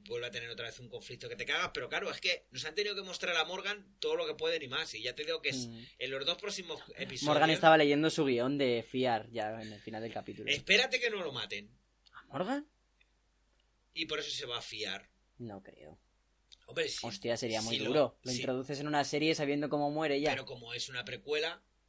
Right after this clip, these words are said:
Speaker 1: perfectamente.
Speaker 2: Precuela.
Speaker 1: Claro.
Speaker 2: Ah, no, no me cuela.
Speaker 1: Podría ser. Yo no sé, yo,
Speaker 2: <laughs>
Speaker 1: yo mataría a Morgan.
Speaker 2: Yo
Speaker 1: Ahora
Speaker 2: mataría
Speaker 1: mismo, si hubiera que matar a alguien, algún personaje principal,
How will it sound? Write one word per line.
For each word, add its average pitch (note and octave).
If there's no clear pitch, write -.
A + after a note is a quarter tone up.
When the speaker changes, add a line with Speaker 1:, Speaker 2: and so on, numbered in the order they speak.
Speaker 1:
perfectamente. A#2+
Speaker 2:
Precuela. E3+
Speaker 1:
Claro. -
Speaker 2:
Ah, B3+
no, G#3
no G2+
me G3
cuela. G2
Speaker 1:
Podría F#3+
ser. A2+
Yo C4+
no -
sé, -
yo, -
Speaker 2:
<laughs> G3
Speaker 1:
yo B2+
mataría B2
a A2
Morgan. D3+
Speaker 2:
Yo A#2
Speaker 1:
Ahora C3+
Speaker 2:
mataría C#3
Speaker 1:
mismo, D#3
si D#3+
hubiera F3
que F3+
matar F3
a D#3
alguien, C3+
algún C3+
personaje B2+
principal, C3